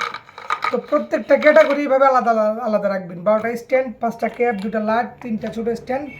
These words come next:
দুইটা বিট করা, আহ, প্লেট, আর তিনটা হচ্ছে প্লেন প্লেট। তো প্রথমেই কী করবেন, একটা বিট করা প্লেট হাতে নেবেন এইভাবে, তারপরে তিনটা স্ট্যান্ড আপনার কাছে আনবেন।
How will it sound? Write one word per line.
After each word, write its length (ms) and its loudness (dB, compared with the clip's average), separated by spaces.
দুইটা 280 -2
বিট 260 -2
করা, 300 0
আহ, 460 -6
প্লেট, 260 0
আর 180 4
তিনটা 300 -6
হচ্ছে 200 -6
প্লেন 300 -2
প্লেট। 260 -10
তো 360 4
প্রথমেই 420 2
কী 100 -6
করবেন, 220 -2
একটা 180 -2
বিট 200 -4
করা 160 2
প্লেট 260 -2
হাতে 180 -6
নেবেন 220 -4
এইভাবে, 360 -4
তারপরে 300 2
তিনটা 320 0
স্ট্যান্ড 260 -2
আপনার 240 -6
কাছে 200 -4
আনবেন। 300 -4